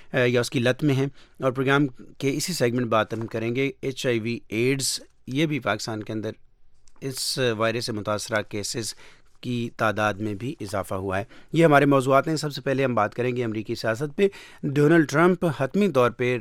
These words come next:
ریپبلکن پارٹی کی جانب سے نامزدگی حاصل کرنے میں کامیاب ہوئے ہیں، اور، آ، اس وقت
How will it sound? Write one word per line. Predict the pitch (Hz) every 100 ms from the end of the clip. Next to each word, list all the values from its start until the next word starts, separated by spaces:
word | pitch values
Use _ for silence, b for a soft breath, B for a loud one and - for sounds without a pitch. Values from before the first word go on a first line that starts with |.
| 104
ریپبلکن | 107 131 139 143 127
پارٹی | 113 113 113
کی |
جانب | 113 104 107
سے | 123
نامزدگی | 110 107 104 107 110
حاصل | 101 - 101
کرنے | 101 101
میں | 101
کامیاب | 95 98 104 117 127
ہوئے | 135
ہیں، | 127 160 B B B B
اور، | 123 117
آ، | 110 110 110 67 67
اس | - 127 131
وقت | 120 -